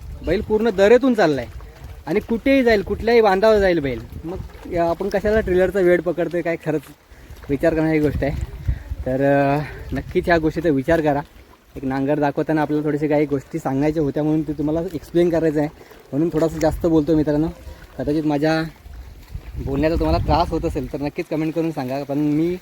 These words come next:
जे बोलतोय ते न पटण्यासारखं देखील नाही आहे, पण का मला जे दिसतंय ना तेच मी सांगण्याचा प्रयत्न करते. आता जे ट्रॅक्टर ट्रेलर जे वापरणार आहेत त्यांना माझ्या गोष्टी पटणार देखील नाही, कारण का त्यांना कमवायचं आहे. परंतु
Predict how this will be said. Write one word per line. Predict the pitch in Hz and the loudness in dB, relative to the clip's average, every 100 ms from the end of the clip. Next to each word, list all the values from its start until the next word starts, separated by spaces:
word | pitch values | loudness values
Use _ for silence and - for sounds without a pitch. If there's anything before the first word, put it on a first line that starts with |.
| - - - - | -12 -20 -16 -2
जे | 170 | 0
बोलतोय | 175 185 156 127 | 2 2 0 -4
ते | - - - 160 165 170 175 - - - - - | -6 -14 -4 0 0 0 -4 -14 -12 -12 -8 0
न | 170 | 0
पटण्यासारखं | 190 180 185 190 180 190 | 2 0 0 0 0 0
देखील | 185 175 190 | -2 0 0
नाही | 180 165 | 2 0
आहे, | 147 - - - | -2 -6 -6 -4
पण | 143 | -2
का | 151 147 | -2 -2
मला | 139 156 | -2 -4
जे | 165 160 | -4 -2
दिसतंय | 160 - 180 | -2 0 -2
ना | 147 139 151 - | -2 -4 -10 -6
तेच | 151 | -4
मी | 156 | -4
सांगण्याचा | 139 147 151 | -4 -4 -4
प्रयत्न | 135 135 | -4 -4
करते. | 139 123 - 123 - - - - | -2 -4 -6 -8 -12 -12 -8 -6
आता | - | -6
जे | - 165 | -4 -6
ट्रॅक्टर | - 151 - 165 | -4 -6 -4 -4
ट्रेलर | 160 160 165 | -2 -2 -2
जे | 147 | 0
वापरणार | 160 143 160 160 165 | 2 0 0 -2 -2
आहेत | 147 120 | -2 -4
त्यांना | 139 147 | -6 -4
माझ्या | 151 151 | -2 -2
गोष्टी | 143 - | -4 -6
पटणार | 165 156 190 202 | -8 -2 0 0
देखील | 170 143 | 0 -4
नाही, | 123 117 | -8 -8
कारण | 135 | -6
का | 151 | -6
त्यांना | 165 180 | -4 -2
कमवायचं | 214 208 180 143 117 | 0 2 2 0 -6
आहे. | - - - _ - | -14 -18 -20 _ -8
परंतु | 139 165 170 180 190 | -4 -4 -2 0 0